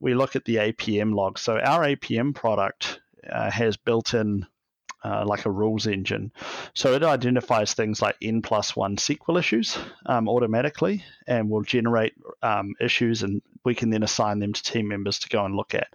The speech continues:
Um, and it'll also generate notifications, for example, if we were to introduce a new N plus one problem or any other type of issue that it can have in there. So those,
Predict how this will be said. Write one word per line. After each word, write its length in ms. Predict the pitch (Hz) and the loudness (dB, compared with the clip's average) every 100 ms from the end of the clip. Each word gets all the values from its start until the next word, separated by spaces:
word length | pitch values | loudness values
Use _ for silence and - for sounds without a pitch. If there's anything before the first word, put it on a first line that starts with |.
| - - - - - | -10 -8 -8 -10 -4
Um, 360 | 107 104 101 98 | 2 2 2 0
and 180 | 107 107 - | 0 0 2
it'll 180 | 139 147 | 4 4
also 240 | 143 127 | 2 0
generate 420 | 107 113 107 104 | 2 2 4 2
notifications, 760 | 104 104 - - 104 95 - 98 | 2 -2 -2 -2 -2 0 -2 -4
for 140 | - | -2
example, 360 | 104 - 95 104 | -2 0 -2 -4
if 120 | - | -4
we 160 | 104 98 | -2 -2
were 140 | 104 | -4
to 220 | - - | -2 0
introduce 440 | 104 101 104 101 - | 0 -2 -2 -2 0
a 60 | |
new 380 | 104 107 110 104 - | 2 4 4 2 0
N 180 | 104 - | -2 -2
plus 300 | 110 - 113 | -2 0 -2
one 220 | 101 101 | -2 -2
problem 560 | - 101 104 101 101 | -2 0 0 0 -2
or 340 | - 95 101 - - - - - 143 | -4 -4 -4 -4 -8 -8 -10 -4 0
any 180 | 131 | 2
other 200 | 101 101 | 4 2
type 260 | 101 107 98 | 2 0 0
of 100 | 95 | -2
issue 220 | 95 - | 0 0
that 140 | 101 - | -2 -4
it 60 | |
can 160 | - 101 | -4 -4
have 240 | - 101 | -2 -2
in 100 | 101 | -2
there. 180 | 101 98 - - - | -2 -6 -8 -14 -10
So 140 | - 127 | -2 2
those, 380 | 156 220 214 | 4 2 -2